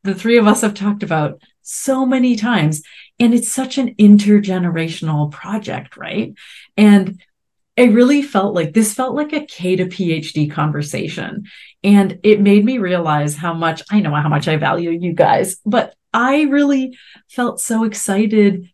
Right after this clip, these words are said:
that I do talk to you guys all the time and have that feeling of, like, how we work with students at different stages of their development as they're thinking through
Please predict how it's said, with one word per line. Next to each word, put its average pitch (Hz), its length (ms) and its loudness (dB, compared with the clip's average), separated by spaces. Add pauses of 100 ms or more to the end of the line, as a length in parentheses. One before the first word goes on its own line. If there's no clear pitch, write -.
that 185 400 -4
I 220 200 -6
do 233 220 -2
talk 160 320 -8
to - 80 -10
you 156 140 -6
guys 151 300 -4
all 156 120 -4
the 151 120 -6
time 151 480 -4 (340)
and 196 340 2
have 220 320 -6
that 226 260 -6
feeling 233 580 -6
of, 180 420 -6 (160)
like, 202 140 -10
how 226 220 -8
we 240 180 -2
work 190 280 -4
with 208 160 -2
students 180 380 -8
at - 280 -12
different 185 440 -4
stages - 840 -8
of 175 180 -6
their 175 140 -2
development 165 800 -8 (540)
as 320 280 -8
they're 240 140 -2
thinking 156 480 -6
through 147 500 -4